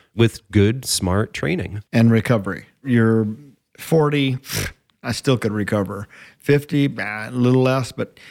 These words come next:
Speaker 2: so Ned Overin, good friend of mine, a-, and as also has a sidebar in Joe's book, Faster After Fifty, I asked Ned,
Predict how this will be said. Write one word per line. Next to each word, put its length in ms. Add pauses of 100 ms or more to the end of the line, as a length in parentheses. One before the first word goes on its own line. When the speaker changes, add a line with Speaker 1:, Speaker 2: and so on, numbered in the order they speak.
(120)
Speaker 2:
so 380 (200)
Ned 300
Overin, 480
good 180
friend 280
of 80
mine, 560
a-, 40
and 440
as 160
also 320
has 160
a 20
sidebar 800
in 160
Joe's 240
book, 260
Faster 380
After 200
Fifty, 460 (420)
I 160
asked 460
Ned, 400